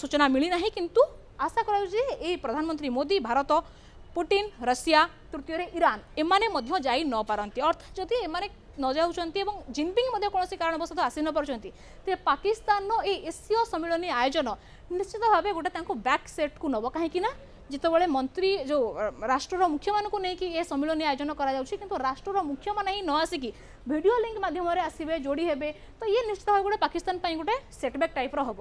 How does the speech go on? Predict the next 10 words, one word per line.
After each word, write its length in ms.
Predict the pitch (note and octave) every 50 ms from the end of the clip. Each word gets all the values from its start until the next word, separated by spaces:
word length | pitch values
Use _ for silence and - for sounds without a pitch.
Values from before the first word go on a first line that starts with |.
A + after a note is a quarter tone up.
| - -
କାହିଁକି 200 | C4+ C4 C#4 D4
ନା 100 | D#4+ F#4 F#4+ F#4+ - - - - - - -
ଏ 60 | D#4+ F#4+ F#4+
ଜିନିଷକୁ 380 | F4+ F4 F4+ - F#4+ F#4+ G4 G4+
ହଟେଇବା 360 | D4+ B3+ A#3+ - F#4+ G4+ F#4+ F#4
ପାଇଁ 140 | C#4 A3+ G3 - - - - - -
ଭାରତ 360 | A3 C4 A3+ C4+ D4 F4 - - A4+ A#4 A#4
କୂଟନୈତିକ 440 | F4 D4+ F4 E4+ F4 D#4+ F4+ F4 F4+ E4
ଚାଲ 180 | - E4+ C#4 B3
ଚଲାଇଥିଲା, 500 | A3 C4 C4 C#4+ D#4 F4+ - F#4 F4 F#4